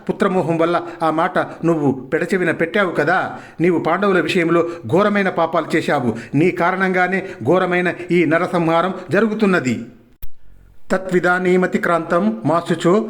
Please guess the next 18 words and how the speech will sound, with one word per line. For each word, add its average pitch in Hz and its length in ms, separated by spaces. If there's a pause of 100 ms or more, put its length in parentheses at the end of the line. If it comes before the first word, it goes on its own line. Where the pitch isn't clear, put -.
(140)
భరతర్షభ. 175 580 (560)
శృణు 180 520 (240)
సర్వం 175 360
యథావృత్తం 170 680 (240)
ఘోరం 170 420 (200)
వైశ్య 180 320 (120)
సముచ్యతే. 156 760 (760)
భరతవంశశ్రేష్ఠ, 160 880 (880)
నీ 180 100
కారణంగానే 180 800 (240)
ఘోరమైన 170 560 (220)
ఈ 160 320
నరసంహారం 160 680 (200)
యుద్ధం 156 320
జరుగుతున్నది. 156 760 (340)
అదంతా 160 500 (180)
గత 165 120
విషయం, 151 440